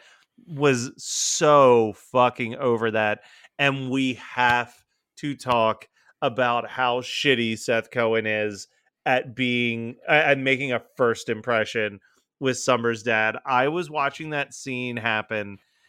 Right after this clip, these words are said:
and wanted to just grab him through the T V and be like, "If you're trying to make comics sound smart, reference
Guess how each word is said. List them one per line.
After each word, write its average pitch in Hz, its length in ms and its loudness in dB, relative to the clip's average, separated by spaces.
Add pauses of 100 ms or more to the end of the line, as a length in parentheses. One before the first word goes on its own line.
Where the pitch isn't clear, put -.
(220)
and 135 280 2
wanted 127 300 2
to 135 100 -4
just 113 240 -6
grab 107 460 2
him 107 220 -4
through 110 240 -8
the 110 100 -6
T 107 240 -8
V 101 420 -4
and 113 160 -6
be 117 140 -2
like, 113 400 2 (1080)
"If 165 240 0
you're 156 180 -2
trying 190 760 0
to 220 220 -6
make 170 420 -2
comics 175 580 -4
sound 165 340 -2
smart, 165 640 -2 (500)
reference 156 640 0